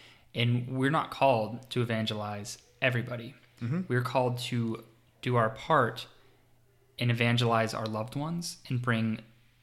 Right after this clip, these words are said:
Speaker 1: the people that are around us to know Jesus.
Speaker 2: Yeah. Dude, I mean, we look at Jesus, right? Jesus,
Speaker 1: Yeah.
Speaker 2: Jesus himself, he had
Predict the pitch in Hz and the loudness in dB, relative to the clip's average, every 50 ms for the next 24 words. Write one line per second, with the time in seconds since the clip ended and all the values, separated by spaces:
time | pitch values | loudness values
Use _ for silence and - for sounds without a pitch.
0 | - - 123 120 - - 113 110 - 156 151 143 135 131 123 117 113 110 110 104 | -14 -12 -12 -10 -6 -4 -2 0 2 2 2 4 4 4 4 2 2 0 -2 -4
1 | 107 113 123 131 147 156 170 170 - - - - - - - - - - - - | -4 -2 -2 -2 -2 -2 -4 -6 -8 -10 -12 -16 -20 -20 -20 -20 -20 -20 -20 -20
2 | - - - - 135 123 110 110 107 - - 113 - - - - - - - - | -16 -10 -6 -2 -2 0 -2 -2 -4 -6 -8 -10 -10 -14 -14 -12 -10 -10 -10 -10
3 | - - - - 113 139 - - - - _ _ _ - - - - - - - | -14 -14 -10 -8 -6 -6 -6 -10 -16 -20 _ _ _ -20 -20 -20 -20 -16 -10 -6
4 | - 220 185 - 143 175 170 151 151 165 170 185 165 139 120 117 139 160 131 104 | -4 -4 -2 0 0 0 2 2 2 2 2 2 0 0 -2 0 0 -2 -2 -4
5 | - - - - - - - - 139 127 147 - - - - 139 - 175 185 180 | -8 -10 -12 -14 -16 -14 -8 -6 -4 -4 -4 -4 -6 -2 0 2 2 2 0 -2
6 | - 156 170 175 165 165 165 143 - - 185 160 135 - - - - - - - | -2 -2 0 0 0 0 -2 -2 0 0 0 0 -2 -4 -10 -18 -20 -20 -20 -18
7 | - - - 175 160 151 143 143 127 123 | -10 -4 -2 0 2 2 2 0 0 -4